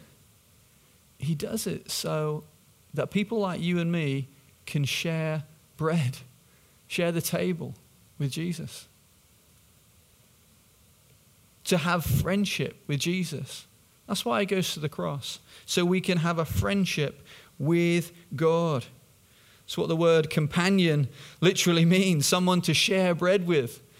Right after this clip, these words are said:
And this wonderful picture of the communion table where we receive the bread and the wine that point to Jesus' sacrifice,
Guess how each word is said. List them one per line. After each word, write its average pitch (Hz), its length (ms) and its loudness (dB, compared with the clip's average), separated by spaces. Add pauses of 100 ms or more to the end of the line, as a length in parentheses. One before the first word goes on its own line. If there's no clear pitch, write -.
(340)
And 147 80 0
this 143 120 0
wonderful 180 460 2
picture 180 460 0
of 147 100 2
the 151 80 -2
communion 185 560 2
table 185 480 4
where 170 240 4
we 160 260 2 (200)
receive 196 680 4
the 160 120 4
bread 185 580 4 (240)
and 147 100 4
the 151 80 4
wine 180 540 2 (520)
that - 100 0
point 208 360 2
to 180 120 2
Jesus' 156 560 2
sacrifice, - 960 -2